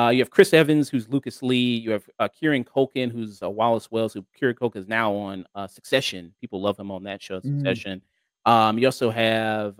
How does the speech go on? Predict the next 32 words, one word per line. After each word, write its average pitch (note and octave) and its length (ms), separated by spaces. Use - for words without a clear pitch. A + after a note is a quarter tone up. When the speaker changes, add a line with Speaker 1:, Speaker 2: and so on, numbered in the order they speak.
Speaker 1:
uh, G#2 420
let's G2+ 260
see F#2 300
here, G2 280
Brie B2+ 200
Larson, A#2 400
who's G#2 420
Envy G#2 320
Adams, A2+ 400
who G#2 100
plays G#2 320
for G2+ 160
the F#2 120
rival G2+ 420
band. G#2 340
Well, G#2+ 60
not D3+ 160
even G#2+ 140
really G2 260
rival G2+ 320
band, G2 360
'cause F2+ 160
they're A2+ 140
so - 240
much A2+ 200
more A2 140
successful G2 720
than G#2+ 140
Scott B2 320
Speaker 2:
<laughs> - 20
Speaker 1:
and G2+ 80
his C3 180